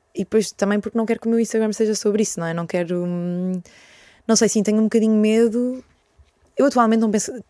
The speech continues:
eu penso, não tem mal nenhum, pronto, eles são crianças, eles também estão aí na rua, mas sim, tenho um bocadinho medo das consequências que tenha no futuro e na dúvida não exponho porque não quero que ele alguma vez sinta que a sua privacidade foi,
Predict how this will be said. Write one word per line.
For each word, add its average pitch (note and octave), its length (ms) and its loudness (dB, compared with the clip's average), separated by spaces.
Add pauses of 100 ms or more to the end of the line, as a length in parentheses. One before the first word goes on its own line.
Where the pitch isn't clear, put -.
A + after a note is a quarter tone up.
(140)
eu F#3+ 120 4
penso, D#3+ 240 -4
não G3+ 100 0
tem A#3+ 100 2
mal B3+ 180 4
nenhum, A3+ 340 2
pronto, G3+ 240 -2
eles E3 120 0
são F#3 360 -2
crianças, F#3 440 0
eles F3 100 0
também F3+ 200 -2
estão F3+ 120 -4
aí F3+ 100 -2
na F3+ 100 -2
rua, G3 180 0
mas G#3 140 2
sim, E3+ 180 -4 (240)
tenho A3 160 2
um - 20 4
bocadinho A3 240 4
medo A3 200 2
das A3 120 2
consequências G3+ 380 -4
que F#3 80 -4
tenha F#3 100 -2
no F#3+ 100 0
futuro C4 400 -4
e A3 80 2
na A3+ 100 4
dúvida A#3 500 2 (100)
não G3+ 140 -2
exponho G#3 360 0
porque F3 760 -2 (420)
não F#3+ 140 0
quero G3 160 4
que - 80 -2
ele F#3+ 100 4
alguma F#3+ 300 2
vez F3+ 220 0
sinta F#3 260 -2
que - 80 -4
a - 20 -2
sua E3+ 140 -6
privacidade E3+ 680 -4
foi, D#3 840 -8